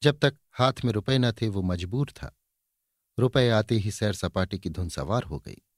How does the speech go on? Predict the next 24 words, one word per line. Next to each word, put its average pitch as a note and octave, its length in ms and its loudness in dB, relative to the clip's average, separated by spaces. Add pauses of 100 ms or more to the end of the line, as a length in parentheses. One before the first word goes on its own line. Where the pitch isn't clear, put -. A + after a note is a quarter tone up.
(580)
सिनेमा A#2+ 440 2
की A2 200 -2
याद F#2+ 260 0
भी C#3+ 160 0
आती D#2+ 260 -4
थी। - 240 -14 (800)
रोज D#3 260 6
के D#3 120 4
व्यवहार C#3 420 4
की - 140 -4
मामूली A#2+ 420 2
चीजें, G#2+ 360 -4 (720)
जिन्हें C#3+ 300 6
अब C3 140 0
तक A#2+ 180 0
वो A#2 60 0
टालता A2+ 420 0
था, - 260 -12 (600)
अब A#2+ 160 2
अबाध G#2 480 2
रूप F#2+ 220 -4
से - 160 -8
आने D#2+ 220 -4
लगीं। D#2+ 280 -10